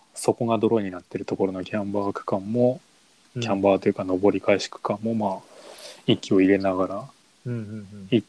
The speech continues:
Speaker 1: て、まあ、ミスらないのを
Speaker 2: うんうんうん。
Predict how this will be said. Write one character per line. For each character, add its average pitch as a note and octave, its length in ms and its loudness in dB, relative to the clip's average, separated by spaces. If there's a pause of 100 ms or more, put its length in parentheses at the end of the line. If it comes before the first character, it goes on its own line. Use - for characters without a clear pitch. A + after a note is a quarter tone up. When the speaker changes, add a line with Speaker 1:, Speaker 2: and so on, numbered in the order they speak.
(320)
Speaker 1:
て、 F3 320 4 (2250)
ま A2 100 -2
あ、 - 20 -2
ミ G2 120 -4
ス - 120 -8
ら G#2 120 0
な G2 160 -4
い F#2+ 120 -4
の F#2 280 -10
を F#2 360 -8 (3000)
Speaker 2:
う C3 40 -4
ん A#2+ 40 -4
う - 40 -4
ん G2 320 -12
う G2+ 40 -14
ん。 F#2 100 -18